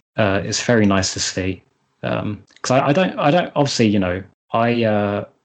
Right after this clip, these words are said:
I wasn't the only one doing it when I started. I was, I was inspired by people who were doing it already, but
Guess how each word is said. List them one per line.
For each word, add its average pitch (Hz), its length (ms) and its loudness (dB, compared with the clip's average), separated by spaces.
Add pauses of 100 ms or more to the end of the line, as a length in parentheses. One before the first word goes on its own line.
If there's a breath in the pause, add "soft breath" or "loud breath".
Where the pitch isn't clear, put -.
(260)
I 123 80 2
wasn't 139 340 0
the 123 120 0
only 120 160 2
one 110 200 0
doing 107 220 0
it 104 140 0
when 95 100 -4
I 92 80 -2
started. 107 680 -4 (320)
I 107 120 4
was, 104 260 2
I 113 120 2
was 107 200 2
inspired 110 520 2
by 101 120 2
people 107 260 0
who 104 120 4
were 98 40 2
doing 98 260 0
it 95 80 -2
already, 98 580 -2 (760 soft breath)
but 107 320 2